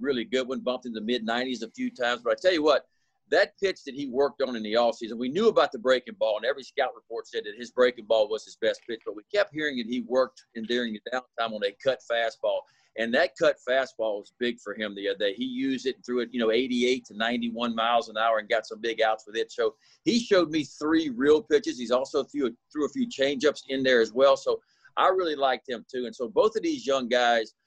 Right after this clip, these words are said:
the moments have not been too big for them yet. Uh, they've come in, they've attacked the strike zone, they've attacked big league hitters,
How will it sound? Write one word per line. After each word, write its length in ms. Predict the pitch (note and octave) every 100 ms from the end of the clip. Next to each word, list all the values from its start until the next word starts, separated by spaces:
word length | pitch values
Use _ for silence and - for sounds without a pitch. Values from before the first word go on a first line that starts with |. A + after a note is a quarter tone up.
| _ -
the 120 | B2+
moments 480 | B2+ D3 D#3+ E3+ D3
have 160 | C3
not 260 | A#2+ B2 B2+
been 140 | C3+ B2
too 120 | A#2+
big 240 | A#2 A#2+
for 120 | B2+ C3
them 200 | C#3 C3
yet. 280 | C3+ C#3 - _ _ _
Uh, 280 | G2+ G#2 F#2+
they've 200 | A#2 A#2 -
come 200 | C3 B2
in, 140 | B2+
they've 200 | A#2 A2+
attacked 500 | F#2+ - - B2+ C3
the 80 | B2
strike 380 | - B2 A#2+ A2+
zone, 300 | B2 B2 A#2
they've 200 | G#2+ G#2
attacked 460 | - A#2+ A#2+ A#2+
big 160 | A#2 A#2
league 220 | A#2 G2+
hitters, 380 | A2+ A2+ A#2+ A#2+